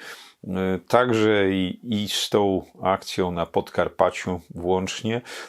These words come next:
to wejście Konfederacji już coś zdążyło zmienić. Y, jeszcze właśnie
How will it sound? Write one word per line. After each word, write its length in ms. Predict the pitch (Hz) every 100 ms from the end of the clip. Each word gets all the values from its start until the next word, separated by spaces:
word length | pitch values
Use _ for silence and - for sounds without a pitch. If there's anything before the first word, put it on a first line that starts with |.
| -
to 160 | 113
wejście 360 | 110 113 - -
Konfederacji 800 | - 104 - 101 98 92 92 117
już 220 | 135 -
coś 260 | - 95 90
zdążyło 580 | 92 90 85 85 87 - - _
zmienić. 760 | 92 110 120 90 80 78 - -
Y, 680 | 80 85 87 90 90 90 90 - - _ -
jeszcze 360 | 85 92 - 98
właśnie 400 | 98 - 104